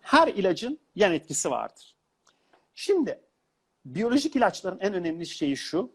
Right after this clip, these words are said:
biyolojik ilaçlar gerçekten büyük bir çığır açtı.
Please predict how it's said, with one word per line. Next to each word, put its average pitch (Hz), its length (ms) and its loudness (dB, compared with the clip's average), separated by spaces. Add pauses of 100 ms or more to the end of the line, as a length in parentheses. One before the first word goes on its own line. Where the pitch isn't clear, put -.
biyolojik 196 500 2
ilaçlar 131 400 -2
gerçekten 127 920 -2
büyük 180 340 0
bir 151 100 2
çığır 147 360 -2
açtı. 156 500 -4